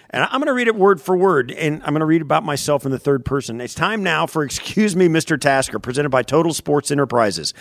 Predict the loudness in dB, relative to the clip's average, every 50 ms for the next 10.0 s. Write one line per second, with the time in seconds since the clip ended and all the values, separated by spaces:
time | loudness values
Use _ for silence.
0 | -16 -18 -16 -18 -14 -6 -2 -2 0 2 2 2 2 2 -2 0 2 4 4 4
1 | 4 2 2 2 2 2 2 2 2 4 2 2 2 2 2 2 0 -2 -2 -2
2 | -2 -2 0 0 0 0 0 0 -2 -2 0 0 0 -2 -2 -2 -4 -4 -4 -2
3 | 0 0 2 2 0 -2 -4 -4 -2 0 0 0 0 -2 -4 -4 -4 -4 -4 -2
4 | -2 -2 -2 -2 -4 -4 -4 -2 0 2 2 2 0 -4 -6 -6 -6 -4 -2 0
5 | 0 2 2 0 -2 -4 -4 -4 -4 -4 _ _ _ 4 4 6 6 6 4 4
6 | 2 2 -2 -4 0 2 2 2 2 0 -4 -8 -10 -12 -12 -14 -20 -20 -20 -20
7 | -20 _ 0 2 2 2 2 4 6 6 6 6 4 2 -2 -2 -2 -2 -2 -4
8 | -4 2 4 6 8 8 6 4 2 0 -2 0 0 2 0 0 -2 -2 -6 -8
9 | -10 -10 -6 -6 -6 -6 -4 -2 0 2 4 4 2 0 -2 -2 -2 -2 -2